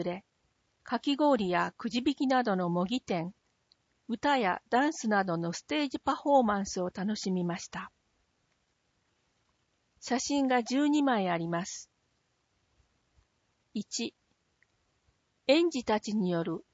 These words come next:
ふれあい音頭。二、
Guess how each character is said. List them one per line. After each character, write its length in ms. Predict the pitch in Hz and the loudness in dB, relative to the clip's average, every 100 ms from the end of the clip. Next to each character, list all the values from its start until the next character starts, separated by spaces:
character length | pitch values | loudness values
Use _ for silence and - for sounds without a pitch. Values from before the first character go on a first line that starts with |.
| _ _ | _ _
ふ 160 | - | -4
れ 180 | 240 285 | 0 2
あ 100 | 269 | 2
い 160 | 262 - | 2 0
音 260 | 247 226 196 | 2 2 0
頭。 220 | 170 - _ _ _ _ _ _ _ _ _ _ _ _ _ _ _ - | -4 -8 _ _ _ _ _ _ _ _ _ _ _ _ _ _ _ -2
二、 260 | 214 226 | 0 0